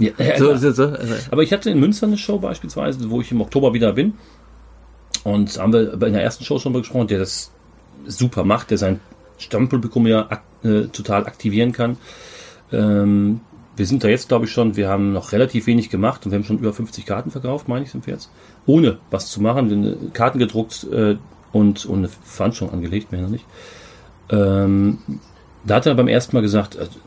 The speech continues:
Speaker 1: die, ihr seid ja bescheuert, die nimmt ja viel zu wenig Geld. Ich glaub,
Speaker 2: Mhm.
Speaker 1: da haben wir zehn Euro genommen und jetzt sind wir, glaub ich, bei zwölf. Da sagt
Speaker 2: Ja.
Speaker 1: er, das ist viel zu wenig.
Speaker 2: Ja.
Speaker 1: Für die Qualität, die ihr liefert, ist es viel zu wenig.
Speaker 2: Genau.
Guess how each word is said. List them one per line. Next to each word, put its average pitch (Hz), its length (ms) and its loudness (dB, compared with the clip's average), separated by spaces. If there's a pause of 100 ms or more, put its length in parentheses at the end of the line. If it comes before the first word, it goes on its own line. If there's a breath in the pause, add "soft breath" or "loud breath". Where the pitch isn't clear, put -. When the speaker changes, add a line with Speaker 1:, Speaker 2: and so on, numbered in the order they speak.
(120)
Speaker 1:
die, - 80 -12
ihr - 60 -14
seid 90 140 -10
ja 92 60 -12
bescheuert, 87 420 -4
die - 60 -6
nimmt 80 140 -4
ja 85 60 -12
viel 85 140 -8
zu 80 120 -6
wenig 80 200 -2
Geld. 80 300 -4 (320 loud breath)
Ich - 80 -4
glaub, 123 100 4
Speaker 2:
Mhm. 104 40 0
Speaker 1:
da 117 60 2
haben 101 100 4
wir 117 80 0
zehn 107 300 2
Euro 71 180 -8
genommen 71 320 -10 (120)
und 90 120 -8
jetzt 85 160 -4
sind 87 180 -6
wir, 90 60 -6
glaub 90 160 -6
ich, - 60 -18
bei - 80 -10
zwölf. - 480 -8 (220)
Da - 80 -12
sagt 87 140 -4
Speaker 2:
Ja. 110 60 0
Speaker 1:
er, 104 60 0
das 87 80 -8
ist 80 120 -8
viel 101 140 -4
zu - 120 -6
wenig. 73 340 -6 (220)
Speaker 2:
Ja. 113 120 -2
Speaker 1:
Für 110 60 -2
die 120 100 0
Qualität, 113 420 2
die 127 80 -4
ihr 110 80 2
liefert, 104 260 0
ist - 100 -10
es 90 60 -12
viel 90 80 -10
zu - 140 -14
wenig. 69 120 -12
Speaker 2:
Genau. 117 300 -2